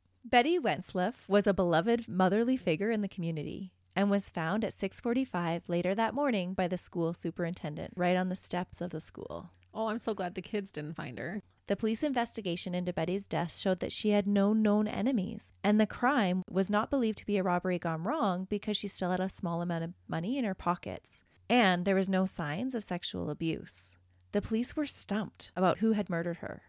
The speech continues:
Speaker 1: or who would have reason to murder her. But during their canvassing in the neighborhood,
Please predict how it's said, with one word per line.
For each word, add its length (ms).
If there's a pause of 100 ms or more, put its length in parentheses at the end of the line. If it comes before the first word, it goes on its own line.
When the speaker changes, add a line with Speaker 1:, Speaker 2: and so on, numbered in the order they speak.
(100)
Speaker 1:
or 140
who 200
would 100
have 200
reason 480
to 100
murder 260
her. 340 (160)
But 160
during 220
their 140
canvassing 520
in 80
the 60
neighborhood, 480